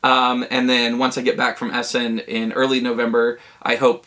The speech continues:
to have some sort of Essen breakdown. I don't know what that'll be yet, but something talking about my trip to Essen. Um, also, Donald and I are in the process of starting a board game podcast 'cause we decided that,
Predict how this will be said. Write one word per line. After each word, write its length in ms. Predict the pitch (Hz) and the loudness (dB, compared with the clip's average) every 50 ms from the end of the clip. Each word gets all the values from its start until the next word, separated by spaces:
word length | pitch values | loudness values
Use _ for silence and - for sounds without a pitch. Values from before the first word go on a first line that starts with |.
| _ - | _ -10
to 480 | - - 120 113 113 117 117 117 113 - | -8 -4 -4 -2 -4 -4 -4 -6 -6 -4
have 240 | - 123 120 113 | -4 -4 -4 -2
some 180 | - 127 117 113 | -2 -4 -4 -2
sort 240 | - - 117 113 113 | -2 -2 0 0 0
of 200 | 113 117 - - - | 0 -4 -6 -8 -8
Essen 400 | 120 - - 135 123 120 120 113 | -8 -6 -2 -2 -2 -2 -2 0
breakdown. 580 | 170 190 190 - - 202 196 196 190 185 165 | 0 0 0 0 0 0 2 2 2 0 0
I 60 | 139 | -2
don't 160 | 127 131 120 117 | -2 -2 -2 -2
know 100 | 127 123 | -2 -4
what 120 | 120 120 | -4 -4
that'll 220 | - 120 120 117 | -4 -4 -4 -4
be 100 | - 131 | -4 -4
yet, 400 | 123 123 127 127 131 - - - - | -4 -4 -2 -2 -2 -4 -6 -8 -6
but 300 | 123 120 113 110 - - | -6 -4 -4 -6 -4 -2
something 640 | 185 165 143 - 131 131 131 131 131 127 117 113 | -2 -2 0 -2 -4 -2 -2 -2 -2 -4 -4 -6
talking 320 | - 131 123 - - 120 113 | -8 -10 -10 -8 -6 -6 -2
about 260 | 120 117 113 - - | 0 0 -2 -2 -4
my 80 | 120 | -8
trip 180 | 110 - - - | -6 -6 -6 -6
to 80 | - - | -4 -4
Essen. 340 | 269 - - - - - - - - - - - - - - - | -4 -4 -4 -8 -12 -14 -16 -20 -20 -20 -20 -20 -20 -10 -2 0
Um, 520 | 139 143 139 139 135 127 123 120 - - _ _ _ _ _ _ _ _ - - | 2 2 4 2 0 -2 -4 -6 -8 -14 _ _ _ _ _ _ _ _ -2 2
also, 360 | - 202 202 - 175 139 127 110 | 2 2 4 4 2 2 2 4
Donald 320 | 170 156 180 185 - 180 | 2 4 4 2 2 2
and 80 | 165 165 | 4 4
I 240 | 160 165 170 175 | 4 4 4 2
are 400 | - 143 139 139 139 139 - - - | 0 0 2 2 2 0 -2 -6 -6
in 220 | - 135 135 135 131 | -2 -2 0 0 -2
the 80 | 131 | -2
process 400 | - - 143 143 - 127 - - | 0 -2 -2 0 -2 -2 -2 -4
of 80 | 135 - | -6 -4
starting 460 | - - 143 139 139 139 143 135 135 | -2 0 2 2 2 0 0 -2 -2
a 140 | 135 143 143 | -2 -2 0
board 240 | 139 185 226 226 - | 2 2 2 2 0
game 120 | 120 117 | -4 -6
podcast 480 | - - - - - - - - - - | -8 -10 -12 -10 -10 -12 -12 -10 -12 -14
'cause 140 | - 120 113 | -12 -10 -8
we 80 | 131 123 | -8 -8
decided 440 | 117 - - 120 123 120 113 - - | -6 -6 -6 -4 -4 -6 -8 -6 -6
that, 260 | 127 123 120 - | -4 -4 -4 -6